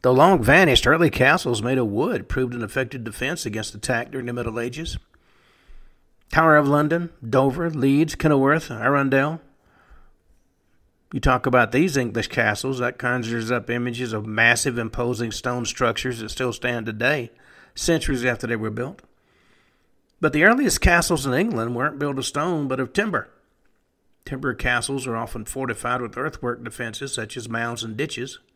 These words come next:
And a popular form of timber construction was the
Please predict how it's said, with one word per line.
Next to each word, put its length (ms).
And 140
a 20
popular 420
form 360
of 100
timber 280
construction 600
was 140
the 220